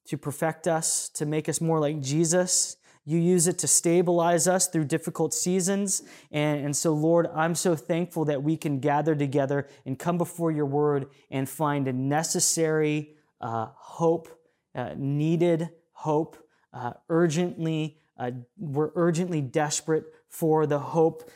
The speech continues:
that we have in Jesus. So, Lord, use this time to refine us, redirect our hope, uh, and that it would all be upon Jesus. And Lord, through that hope, may you,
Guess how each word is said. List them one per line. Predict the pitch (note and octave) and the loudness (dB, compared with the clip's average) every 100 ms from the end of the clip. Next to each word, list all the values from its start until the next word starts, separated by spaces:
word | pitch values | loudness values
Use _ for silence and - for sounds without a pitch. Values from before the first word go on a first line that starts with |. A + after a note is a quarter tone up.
| _ | _
that | - C#3 | -2 0
we | D3 | 0
have | D3 D#3 D3+ | 2 2 2
in | C#3 B2+ | 0 0
Jesus. | C3 C#3+ D3+ E3+ - - - | 0 0 2 0 -2 -10 -14
So, | - G3+ | 0 4
Lord, | F#3+ F#3 D#3+ | 6 6 6
use | G#3 F3+ | 4 4
this | F#3+ | 2
time | - F#3+ F#3+ | 0 -2 0
to | D#3+ | 2
refine | D3 D3 D#3 D#3+ | 0 0 0 0
us, | A#2 - - _ _ | -2 -6 -12 _ _
redirect | - E3 D#3+ F#3+ F3 F3+ F#3+ - | -8 0 2 2 4 2 2 -2
our | D#3+ D#3 D#3 D3+ D3 - | 0 2 4 2 -2 -10
hope, | - F3+ D#3+ - - - | 0 4 4 0 -16 -4
uh, | D3 | 0
and | C#3+ - D3 D3+ | 0 0 0 4
that | D3+ D#3+ | 4 2
it | E3 | 2
would | D#3+ E3 D3+ | 4 4 4
all | D#3+ E3+ F3+ F3 | 4 4 6 4
be | D#3 F3 | 4 4
upon | - D#3 - E3 D#3 C#3+ | 4 2 2 2 2 2
Jesus. | D3 E3+ C#3+ C3+ - - | 4 4 6 4 2 -2
And | D#3 D3 C#3+ D3 | 0 0 2 4
Lord, | E3 D#3+ D3+ - - _ | 4 4 2 -4 -18 _
through | E3+ G3 A3 | 4 6 6
that | E3 E3 D3+ | 6 4 2
hope, | C3 D3+ D3+ D3+ | 0 0 0 0
may | C#3+ C#3+ | -2 0
you, | C3+ D3 E3+ E3 D#3 | -2 2 4 4 2